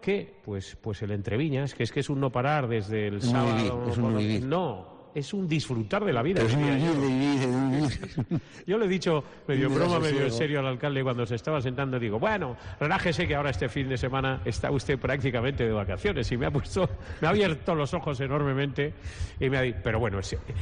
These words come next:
Speaker 1: es probablemente el, el, el fin de semana más, más atractivo,
Speaker 2: Es más,
Speaker 1: más divertido
Speaker 2: con
Speaker 1: del
Speaker 2: diferencia,
Speaker 1: año,
Speaker 2: con
Speaker 1: más
Speaker 2: diferencia.
Speaker 1: hospitalario del año.
Speaker 2: Sí, es claro.
Speaker 1: Sí,
Speaker 2: Es decir,
Speaker 1: ¿no?
Speaker 2: para el Llanuda de Ebro están las fiestas patronales, está, eso es otro mundo.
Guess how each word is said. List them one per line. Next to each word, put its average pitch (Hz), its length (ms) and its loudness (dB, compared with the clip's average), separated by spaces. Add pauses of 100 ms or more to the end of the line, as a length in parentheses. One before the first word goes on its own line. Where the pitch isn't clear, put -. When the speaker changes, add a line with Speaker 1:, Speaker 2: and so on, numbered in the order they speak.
(180)
Speaker 1:
es 196 120 2
probablemente 170 560 4
el, 139 160 2
el, 123 240 -2
el 113 140 -2
fin 131 140 -2
de 139 80 2
semana 123 300 2
más, 98 340 -2
más - 260 -2
atractivo, 101 600 0
Speaker 2:
Es 92 80 2
más, 113 260 2
Speaker 1:
más 120 160 0
divertido 98 340 0
Speaker 2:
con 117 60 4
Speaker 1:
del 117 100 4
Speaker 2:
diferencia, 104 480 2
Speaker 1:
año, 71 60 -8 (240)
Speaker 2:
con 113 120 -2
Speaker 1:
más - 80 2
Speaker 2:
diferencia. 107 260 2
Speaker 1:
hospitalario 104 480 0
del 104 120 0
año. 101 160 -4
Speaker 2:
Sí, 101 380 0
es 87 160 -2
claro. 82 360 0
Speaker 1:
Sí, 92 80 -8
Speaker 2:
Es 95 60 -2
decir, 87 240 0
Speaker 1:
¿no? - 60 -14 (140)
Speaker 2:
para 92 160 2
el 85 60 2
Llanuda 107 260 4
de 117 140 2
Ebro 127 240 2 (200)
están - 220 -6
las 90 60 -8
fiestas 90 240 -6
patronales, 107 560 -2
está, 98 200 -2 (120)
eso 104 160 0
es 127 120 2
otro 107 200 2
mundo. 80 400 -2